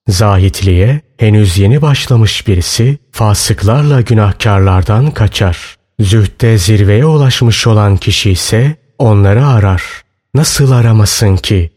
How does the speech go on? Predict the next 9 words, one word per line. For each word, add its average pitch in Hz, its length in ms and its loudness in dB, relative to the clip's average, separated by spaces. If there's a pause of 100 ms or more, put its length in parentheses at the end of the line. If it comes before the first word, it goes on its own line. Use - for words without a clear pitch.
(160)
Onların 110 600 2
bütün 104 260 0
ilaçları 107 720 0 (180)
kendisinin 104 640 0
yanındadır. 107 720 2 (560)
İşte 113 420 -2
bunun 110 260 2
içindir 95 540 0
ki 135 360 -2